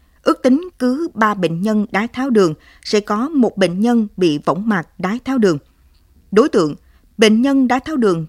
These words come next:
trên năm năm. Thời gian từ ngày thông báo đến ngày hai mươi tư tháng ba năm hai nghìn hai mươi ba. Địa chỉ, Bệnh viện Mắt Bình Định, bảy mươi tám Trần Hưng Đạo, thành phố Quy Nhơn. Tài trợ, tổ chức Press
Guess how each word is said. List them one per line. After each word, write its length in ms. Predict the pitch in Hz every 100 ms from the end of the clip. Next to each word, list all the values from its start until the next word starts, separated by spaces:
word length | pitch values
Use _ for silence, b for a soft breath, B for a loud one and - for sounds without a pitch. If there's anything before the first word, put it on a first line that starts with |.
| -
trên 260 | 208 196
năm 220 | 196 190 185
năm. 120 | 175 - _ _ _ _ _ _ _ -
Thời 160 | 214
gian 300 | 208 247 233
từ 420 | 226 208 190 185 180
ngày 280 | 185 185 175
thông 160 | 220 208
báo 280 | 202 269 359 b b 196
đến 140 | 262 330
ngày 240 | 214 190
hai 160 | - 254
mươi 120 | 247
tư 200 | 233 247
tháng 240 | 233 269 240
ba 180 | 226
năm 240 | 208 214 208
hai 140 | 208
nghìn 180 | 185 156
hai 180 | 165 175
mươi 40 |
ba. 200 | 175 175 - _ _ _ _ _ -
Địa 120 | 190
chỉ, 380 | 180 170 160 262 _ b b b
Bệnh 240 | 202 196
viện 240 | 202 196 240
Mắt 180 | -
Bình 180 | 196 180
Định, 200 | 170 151 - _ _
bảy 140 | 190 190
mươi 160 | 247
tám 360 | 240 208 247 349 -
Trần 160 | 170
Hưng 160 | 190 202
Đạo, 240 | 160 139 -
thành 140 | 165
phố 200 | - 220 233
Quy 120 | 202
Nhơn. 260 | 180 180 165 _ _ _ _ _ _ _ _
Tài 200 | 208 180
trợ, 300 | 185 156 147 _ _ _ -
tổ 160 | 185
chức 220 | 180 311 -
Press 260 | 233 254